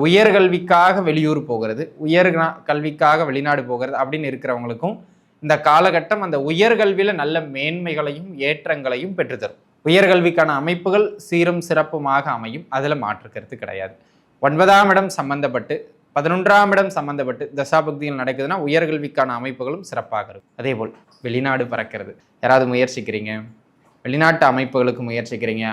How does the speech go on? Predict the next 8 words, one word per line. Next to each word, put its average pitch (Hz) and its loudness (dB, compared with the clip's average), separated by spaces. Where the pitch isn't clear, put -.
அப்படின்னு 120 -4
சொன்னா 139 0
அதற்கு 147 0
மிக 117 2
மிக 151 2
மேன்மையான 131 -2
காலகட்டம், 98 -6
நல்ல 185 6